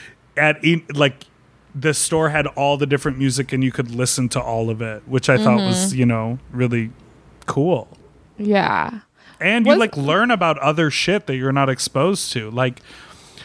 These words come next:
Speaker 1: because at that point, too, you know, like, I would just listen to the radio. I would listen
Speaker 2: Mm-hmm.
Speaker 1: to, like, the stations in Chicago were B ninety-six and W G C I and Q one oh one. Those were, like, the big stations.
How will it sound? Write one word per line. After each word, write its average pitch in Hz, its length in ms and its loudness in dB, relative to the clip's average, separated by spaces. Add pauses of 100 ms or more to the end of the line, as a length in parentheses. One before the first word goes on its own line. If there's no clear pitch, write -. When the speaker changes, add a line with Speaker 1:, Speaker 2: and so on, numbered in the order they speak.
(260)
Speaker 1:
because 208 560 2
at 180 160 0
that 233 180 0
point, 175 300 -4
too, 185 720 0
you 170 160 2
know, 156 240 4
like, 147 420 -2
I 156 160 2
would 214 140 2
just 156 180 0
listen 156 280 2
to 147 80 4
the 135 100 0
radio. 143 560 0 (140)
I 139 100 2
would 156 140 2
listen 226 320 4
Speaker 2:
Mm-hmm. 208 100 0
Speaker 1:
to, 151 60 2
like, 131 380 0 (360)
the 143 80 -2
stations 156 720 -2
in 139 140 -2
Chicago 143 420 -2
were 123 160 -4
B 131 380 0
ninety-six 151 880 0
and 123 280 -2
W 139 340 0
G 135 220 0
C 135 240 -2
I 131 260 0
and 127 320 -2 (300)
Q 165 280 2
one 147 240 4
oh 147 80 4
one. 135 380 2
Those 139 180 0
were, 143 160 2
like, 127 240 -4
the 135 100 -4
big 131 200 -4
stations. 131 640 -2